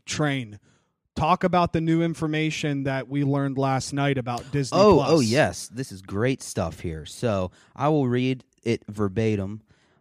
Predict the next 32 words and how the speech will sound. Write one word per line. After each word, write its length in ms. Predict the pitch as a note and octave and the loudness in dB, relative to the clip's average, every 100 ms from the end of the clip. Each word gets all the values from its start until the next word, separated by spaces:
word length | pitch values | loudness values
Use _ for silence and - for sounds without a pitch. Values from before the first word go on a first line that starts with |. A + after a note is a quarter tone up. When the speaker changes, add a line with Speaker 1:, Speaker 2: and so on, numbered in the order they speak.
| - | 0
Speaker 2:
but 340 | A#2 G#2 - _ _ _ _ _ _ _ _ _ _ _ | 2 2 -2 _ _ _ _ _ _ _ _ _ _ _
it 180 | B2+ - | -4 -2
was 240 | B2+ A#2+ | 0 0
saying, 600 | - - C#3 C#3 C3 B2+ | 0 -2 0 0 -2 -4
if 160 | - F#2+ | -10 -10
I 80 | F#2+ | -10
can 180 | F#2+ F2 | -10 -14
find 400 | - A#2+ G2+ - | -14 -10 -10 -10
it, 180 | F2 - - | -14 -14 -20
let's 140 | - - | -20 -18
see, 160 | - | -18
here 160 | - A#2+ | -6 -6
we 80 | B1+ | -6
go. 260 | C#2+ D2 - _ _ _ _ _ _ _ - _ _ | -12 -14 -16 _ _ _ _ _ _ _ -20 _ _
So 360 | - C3+ A#2+ - _ | 0 2 0 -4 _
a 80 | - | -10
new 240 | A#2 D#3+ F#3+ | -2 -2 0
Disney 360 | E3 D3+ C#3+ | 0 0 -4
Plus 340 | A#2+ C#3+ C#3 - | -4 -6 -6 -10
feature 440 | - C3+ - G#2+ | -6 -6 -4 -6
will 260 | G2 G#2 F#2+ | -4 -4 -4
allow 260 | G#2+ A2+ | -4 -4
subscribers 760 | A2 G2 - - A2 A#2 C3+ B2+ | -6 -12 -18 -2 0 0 -2 -6
to 100 | A#2+ | -6
be 180 | G#2+ - | -4 -4
able 320 | A2+ B2+ C3 C3 | -4 -2 -2 -4
to 140 | B2 | -6
invite 440 | G#2+ F#2+ B2 D3 | -6 -4 -4 -2
up 200 | D#2+ A2 | -4 -6
to 120 | - F#2+ | -8 -12
six 400 | - - D3+ - | -10 -10 -10 -16
people 560 | - C#3 C3 G2+ F#2+ | -6 -4 -2 -6 -6